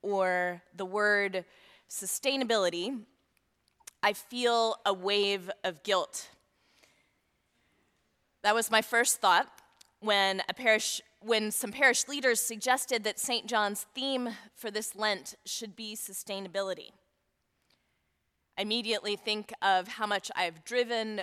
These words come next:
over the past week, how I said I wasn't going to buy single-use plastic, but then I did because Clorox wipes are really convenient. And I've tried using those wax things that you put over Tupperware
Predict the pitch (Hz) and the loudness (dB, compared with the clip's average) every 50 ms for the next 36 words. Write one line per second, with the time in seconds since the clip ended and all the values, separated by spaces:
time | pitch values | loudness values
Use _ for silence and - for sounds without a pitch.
0 | - _ - 214 196 208 208 202 202 - 247 214 202 208 - - - - 196 214 | -6 _ -4 -4 -4 -4 -6 -6 -6 -4 0 0 0 0 -2 -6 -12 -14 -12 -10
1 | 208 208 190 - - - - - - - _ _ _ _ _ _ _ _ _ - | -10 -10 -12 -14 -18 -20 -20 -20 -20 -20 _ _ _ _ _ _ _ _ _ -6
2 | 185 180 180 170 180 - - - 254 233 233 226 220 208 202 196 196 208 214 196 | -4 -2 -2 -2 -4 -6 -2 2 4 4 4 4 2 0 0 0 -2 -2 -2 -6
3 | - - 202 190 185 185 170 185 180 180 175 175 - - 214 196 185 185 185 175 | -6 -4 -4 -4 -4 -4 -2 0 0 0 0 -2 -6 -8 -8 -8 -8 -8 -8 -8
4 | 175 170 170 - - - - 233 226 233 - - 233 226 226 220 - - - _ | -10 -12 -12 -14 -10 -4 -2 -2 -2 -2 -4 -6 -6 -6 -6 -6 -8 -14 -20 _
5 | _ _ _ _ _ - 180 - 185 170 165 165 165 - 254 247 240 240 233 214 | _ _ _ _ _ -14 -12 -10 -8 -8 -8 -10 -8 -4 -2 0 0 0 0 -2
6 | 190 - 196 175 - 185 151 - - - - 240 226 214 208 202 202 - - - | -4 -10 -16 -16 -14 -14 -14 -14 -14 -12 -8 -4 0 0 0 0 0 -4 -6 -4
7 | 196 196 190 190 - - - - - - 175 165 180 180 180 175 - - 175 156 | -2 -2 -2 -2 -6 -8 -10 -10 -10 -10 -12 -10 -10 -10 -10 -12 -14 -16 -18 -12
8 | 180 247 247 240 233 214 202 196 - _ _ _ _ _ _ _ _ _ _ _ | -8 -6 -6 -2 -2 -2 -2 -2 -4 _ _ _ _ _ _ _ _ _ _ _
9 | _ _ _ _ _ _ _ _ _ _ _ - - - 202 190 185 - - - | _ _ _ _ _ _ _ _ _ _ _ -10 -6 -2 0 0 0 0 0 2
10 | 220 214 202 214 220 214 247 208 196 185 - 170 180 202 226 208 - - - - | 2 2 2 0 -6 -8 -6 -6 -8 -8 -8 -4 0 0 0 0 -2 -6 -12 -12
11 | - - 220 214 214 208 202 202 - - 196 - 190 - - 233 196 196 190 185 | -10 -8 -8 -8 -8 -8 -10 -10 -12 -12 -14 -14 -14 -14 -14 -10 -8 -6 -6 -6
12 | 185 175 - - 233 202 - 208 190 196 190 185 180 180 175 | -8 -10 -8 -8 -8 -8 -8 -8 -10 -6 -6 -4 -2 -2 -4